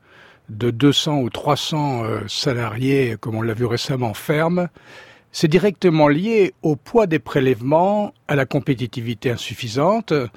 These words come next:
Et bien entendu, euh, il faut faire un effort pour réduire, euh, cette charge.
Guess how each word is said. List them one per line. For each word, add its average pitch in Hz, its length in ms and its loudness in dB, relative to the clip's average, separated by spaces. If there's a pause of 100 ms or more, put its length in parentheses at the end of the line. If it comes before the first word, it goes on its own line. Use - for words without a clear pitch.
(300)
Et 170 120 0
bien 165 200 4
entendu, 156 800 -2
euh, 139 460 0 (120)
il 143 120 -6
faut 156 180 0
faire 202 240 2
un 147 120 2
effort 160 440 4
pour 123 280 -2
réduire, 160 600 2
euh, 120 240 2
cette - 240 -6
charge. 120 440 0